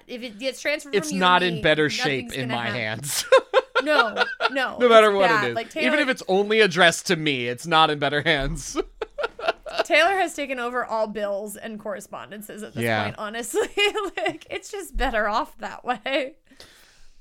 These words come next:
Speaker 1: My name's on things, and I, uh, for a long time, especially in, in our, you know, relationship and whatever through covid and everything where Taylor was, you know, briefly unemployed and all that stuff, I took care of a lot of the,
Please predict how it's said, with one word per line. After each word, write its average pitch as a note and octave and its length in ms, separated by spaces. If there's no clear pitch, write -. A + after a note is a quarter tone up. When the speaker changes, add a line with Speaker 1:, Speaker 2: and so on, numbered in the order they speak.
Speaker 1:
My D#4+ 160
name's G4+ 280
on D4 180
things, B3 320
and B3 180
I, C4+ 360
uh, A3+ 200
for A#3+ 180
a A#3 100
long C4+ 320
time, G#3+ 520
especially A3+ 420
in, G#3+ 160
in G3+ 180
our, G#3 440
you A3+ 160
know, G3+ 100
relationship A3+ 640
and G#3+ 80
whatever G#3+ 260
through G#3+ 180
covid A#3+ 340
and A3+ 100
everything G#3+ 320
where G#3 120
Taylor G#3 340
was, G#3 220
you A#3+ 80
know, G#3+ 120
briefly A3 440
unemployed G#3 420
and G#3 100
all G3+ 80
that G3+ 160
stuff, G#3+ 160
I A#3+ 120
took - 140
care A3+ 240
of A3+ 80
a A3+ 40
lot G3+ 260
of F#3 120
the, G#3 220